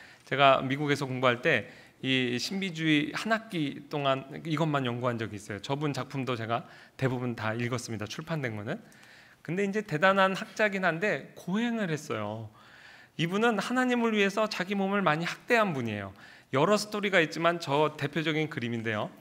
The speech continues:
지금 철피를 들고 있어요. "내가 하나님, 예수님 얼마나 사랑하는지 보여드릴게요." 그러고 철필로 푹 자기 가슴을 찔러서, 어, 라틴어로, 어, 예수의 첫 글자 아이에이치에스를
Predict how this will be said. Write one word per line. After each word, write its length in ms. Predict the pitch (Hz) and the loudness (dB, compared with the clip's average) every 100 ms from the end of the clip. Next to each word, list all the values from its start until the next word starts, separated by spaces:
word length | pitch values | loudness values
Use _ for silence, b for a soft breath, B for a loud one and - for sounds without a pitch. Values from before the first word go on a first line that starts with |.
| b b b | b b b
지금 180 | - 180 185 | -6 -6 0
철피를 640 | - 320 415 - 302 254 | 4 4 4 2 6 6
들고 260 | 165 135 123 | 6 2 -2
있어요. 300 | - 107 92 B B B B _ | -2 -6 -6 B B B B _
"내가 300 | 151 202 226 | 8 8 8
하나님, 500 | 247 240 240 240 202 | 6 6 6 4 4
예수님 400 | 214 240 240 233 | 4 4 4 6
얼마나 380 | 226 240 240 | 6 8 6
사랑하는지 720 | 233 262 240 233 226 214 226 220 | 4 2 4 4 4 0 -2 0
보여드릴게요." 640 | 214 226 202 208 - 190 | 4 4 4 0 2 2
그러고 120 | 190 | 2
철필로 420 | 190 254 226 220 240 - | -2 -6 -4 -4 -4 0
푹 300 | - - - | 0 0 -2
자기 240 | - 160 | -2 0
가슴을 360 | 160 147 165 156 | 0 -2 -2 -4
찔러서, 500 | 160 175 156 156 - B B B B B B - | -2 -2 2 2 0 B B B B B B -2
어, 200 | 120 117 | 0 6
라틴어로, 880 | 131 156 196 180 156 196 113 - b b b b - - | 6 6 4 4 6 6 4 -2 b b b b -14 -2
어, 360 | 139 127 123 127 143 | 0 2 0 -2 4
예수의 600 | 147 180 175 160 160 156 | 8 8 6 4 6 6
첫 180 | - - | 4 -4
글자 260 | 151 - | -2 6
아이에이치에스를 1080 | 131 139 135 - - 120 - 139 120 175 | 6 6 2 0 -6 -8 -6 -4 -2 -2